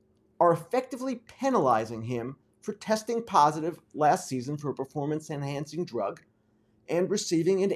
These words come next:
eighty-game suspension. They are saying, "Fernando Tatis Junior, we didn't want you."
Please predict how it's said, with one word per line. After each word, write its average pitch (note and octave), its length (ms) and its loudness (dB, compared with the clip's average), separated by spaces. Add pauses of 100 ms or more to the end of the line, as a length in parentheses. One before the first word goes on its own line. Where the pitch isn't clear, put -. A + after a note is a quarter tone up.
eighty-game C#3+ 520 -2
suspension. A#3 600 -2 (760)
They B3 120 6
are B3 80 10
saying, A#3 560 8 (400)
"Fernando A3+ 340 6
Tatis A#3 460 2
Junior, B3 320 6
we G#3+ 480 2
didn't B3 300 2
want A#3 400 4
you." G#2 180 -4